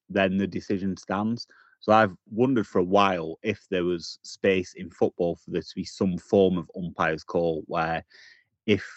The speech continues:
the var review doesn't come to a clear-cut decision within thirty seconds or a minute or whatever, then the decision just stands. Because I think one of the issues now is we have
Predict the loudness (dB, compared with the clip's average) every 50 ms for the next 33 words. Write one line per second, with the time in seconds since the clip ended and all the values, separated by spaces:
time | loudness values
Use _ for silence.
0 | -20 _ _ _ _ _ _ _ _ _ -4 0 2 4 6 6 6 4 4 2
1 | 0 0 -2 -2 -2 0 -2 0 0 -2 -4 -4 -6 -6 -4 -2 -2 -2 -2 -2
2 | -2 -2 -2 -4 -2 2 2 2 2 2 0 -2 -4 -4 -2 0 0 0 2 0
3 | -2 0 0 0 2 2 0 0 -2 -4 -8 _ _ _ _ _ _ _ _ _
4 | _ _ _ _ _ _ _ _ _ 0 2 4 4 4 2 0 0 0 0 0
5 | 0 -2 -4 -4 -4 -4 -2 -2 0 0 2 2 2 0 0 -2 -2 -2 -2 0
6 | -2 -2 -2 -2 -2 -4 -4 -4 -4 -6 -8 -8 -8 -6 -6 -2 0 0 0 0
7 | 0 -4 -4 -6 -12 -6 -2 0 0 0 -2 -4 -10 -12 -14 -10 -8 -8 -8 -8
8 | -12 -18 -20 -20 -20 -20 -2 2 2 4 6 6 6 6 6 6 4 2 2 2
9 | 2 4 4 4 4 2 0 -2 -4 -4 -4 -2 0 0 -2 -2